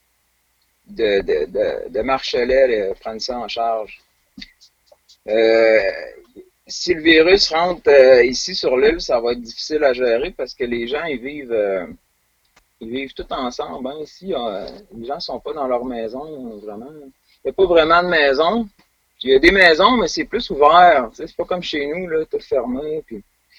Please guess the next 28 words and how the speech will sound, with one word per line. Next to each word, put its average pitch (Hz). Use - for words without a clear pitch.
les 139
gens 175
ont 147
besoin 143
de, 117
ont 110
besoin 123
de 156
sortir -
à -
tous -
les 113
jours, 214
là, 147
pour 117
aller 113
chercher 135
la, 110
la 110
nourriture, 139
puis 110
le, 101
le, 98
ce -
qu'ils 131
ont 123
de 120
besoin. 120